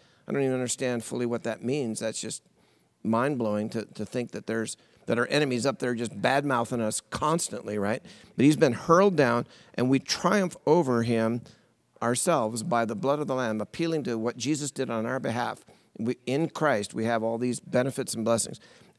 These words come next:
And by the word of their testimony. And that goes back to what I was saying earlier. When we say it out loud,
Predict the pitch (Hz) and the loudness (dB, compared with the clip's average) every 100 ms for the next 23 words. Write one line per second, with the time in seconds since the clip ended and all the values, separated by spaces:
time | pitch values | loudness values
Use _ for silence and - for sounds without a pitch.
0 | - 151 202 185 165 135 120 143 185 156 | 2 4 6 4 2 2 2 2 0 -2
1 | 135 - 156 - 135 113 107 - _ - | -4 -4 -8 -6 -6 -6 -6 -10 _ -6
2 | 170 - 233 175 165 160 160 151 143 156 | -4 -2 -2 -2 -2 -2 -2 -2 -2 -2
3 | 151 143 202 127 107 120 120 143 180 - | -2 -2 -2 -2 -2 -2 0 -2 -2 0
4 | 131 143 147 143 143 180 160 - | 0 0 -2 -2 -4 -6 -10 -16